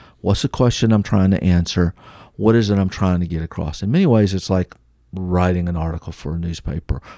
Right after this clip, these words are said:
or a blog post, uh, or a sermon or a speech. What's the hook? What's that piece of information that you are going to get to the, you know, from the,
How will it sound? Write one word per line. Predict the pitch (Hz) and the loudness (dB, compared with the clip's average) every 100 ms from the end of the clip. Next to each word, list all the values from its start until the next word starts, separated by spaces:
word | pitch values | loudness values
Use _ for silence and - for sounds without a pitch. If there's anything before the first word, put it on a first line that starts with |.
| - | -4
or | 90 92 | 0 2
a | |
blog | 90 90 85 78 64 | 2 2 2 0 0
post, | 71 67 - - - - - - _ - | 0 -2 -8 -16 -20 -20 -20 -20 _ -4
uh, | 87 82 71 64 - - | 0 0 -2 -6 -10 -4
or | 92 92 | 2 2
a | |
sermon | - 107 101 92 80 | 2 2 4 4 0
or | 78 80 | -2 -4
a | |
speech. | - - 98 87 - - - - - | -6 0 4 4 2 -8 -18 -20 -20
What's | - 95 98 95 - | -12 -2 0 0 -6
the | - - | -4 -4
hook? | 82 - 87 - - - - | -4 -4 -4 -4 -16 -20 -10
What's | 90 95 - | -4 -2 -2
that | 104 92 _ | -2 -4 _
piece | - 104 - | 0 2 2
of | 98 92 | -2 0
information | 92 - 101 87 80 - 85 80 - - - _ | -2 -2 -2 0 -2 -6 -6 -6 -8 -20 -20 _
that | - 92 67 | 0 0 2
you | 87 95 | 2 4
are | 95 87 | 4 2
going | 87 90 87 85 85 - _ _ _ _ _ | 0 2 4 2 -2 -6 _ _ _ _ _
to | - 90 | -4 -2
get | 82 90 92 - - _ _ _ _ _ _ _ _ _ _ - - | 0 2 2 2 -6 _ _ _ _ _ _ _ _ _ _ -20 -16
to | - 107 87 | -2 2 2
the, | 78 67 - - | 2 -4 -4 0
you | |
know, | 85 | 0
from | - - 98 90 | 0 2 4 4
the, | 85 | 2